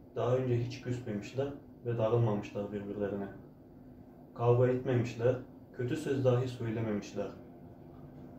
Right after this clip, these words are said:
Bir gün öğretmenleri sınıfa yapmaları için grup ödevi vermiş. Ödevleri sınıftan herhangi bir arkadaşlarına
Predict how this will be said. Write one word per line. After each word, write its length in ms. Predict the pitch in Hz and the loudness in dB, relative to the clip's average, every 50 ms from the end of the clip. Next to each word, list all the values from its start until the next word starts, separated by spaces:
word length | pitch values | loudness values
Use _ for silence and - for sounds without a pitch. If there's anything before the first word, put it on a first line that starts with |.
| - | -4
Bir 160 | - 165 170 165 | -2 0 0 2
gün 280 | 139 143 143 143 - - - - - - - - | 2 0 0 -2 -4 -8 -12 -18 -18 -18 -6 0
öğretmenleri 800 | 127 120 120 127 131 - - 135 135 131 123 117 117 120 123 123 - - - - | 4 6 6 6 4 4 2 0 0 2 2 4 4 4 2 2 0 -4 -10 -14
sınıfa 580 | - - - 127 131 131 123 - 131 135 135 - - 117 | -16 -10 -4 -2 -2 0 6 8 8 8 8 6 0 -2
yapmaları 520 | 120 120 120 120 127 131 139 139 139 131 | -2 -2 -2 0 0 0 2 2 2 0
için 320 | 123 127 135 139 127 120 | -2 -2 -2 -2 0 2
grup 160 | 120 123 120 117 | 2 2 2 0
ödevi 280 | 113 110 110 110 107 | 0 0 0 0 0
vermiş. 440 | 107 104 - 104 - - - - - - - - - - - - - - - - - - - - | -2 -2 -4 -6 -8 -12 -14 -16 -18 -18 -20 -20 -20 -20 -20 -20 -20 -20 -20 -18 -18 -16 -8 -4
Ödevleri 600 | 123 120 120 127 127 131 135 135 135 151 - - - - - - - - - - - | 0 2 2 4 4 2 2 2 0 0 -2 -2 -6 -10 -16 -16 -18 -18 -18 -18 -18
sınıftan 580 | - - - 127 135 151 147 - - 170 160 143 | -16 -10 -6 -6 -4 -4 -4 -4 -4 -4 -2 -4
herhangi 460 | 143 143 143 156 170 170 170 143 123 | -4 -6 -6 -6 -6 -6 -6 -6 -4
bir 100 | 127 123 | -2 0
arkadaşlarına 840 | 120 120 120 117 120 120 117 117 117 - 117 110 110 117 135 147 - | 2 2 2 2 2 0 -2 -2 -2 -2 -2 -2 -2 0 -2 -2 -2